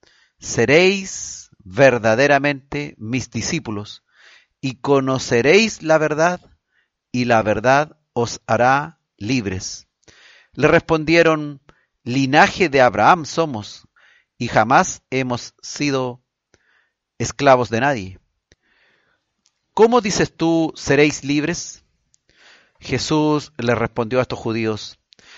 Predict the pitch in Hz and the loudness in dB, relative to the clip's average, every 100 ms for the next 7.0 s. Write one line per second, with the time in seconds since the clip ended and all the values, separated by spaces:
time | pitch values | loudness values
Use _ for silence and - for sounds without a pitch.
0 | - - 147 - 196 226 - 202 196 151 | -20 0 2 6 6 4 2 0 0 -2
1 | - 160 - 135 147 120 101 104 _ _ | 0 0 0 -6 -4 -6 -8 -16 _ _
2 | _ _ _ _ _ _ _ _ _ - | _ _ _ _ _ _ _ _ _ -6
3 | 127 185 196 180 170 170 156 147 156 - | -2 2 4 4 2 -2 0 2 2 2
4 | 151 127 131 147 180 - _ _ _ _ | -4 0 2 2 0 -10 _ _ _ _
5 | _ - 131 - - 190 233 214 180 - | _ -4 -4 -4 2 6 6 4 -4 -6
6 | - 220 - 127 113 110 - 98 95 98 | 0 2 2 -2 -4 -4 -2 -2 -2 -10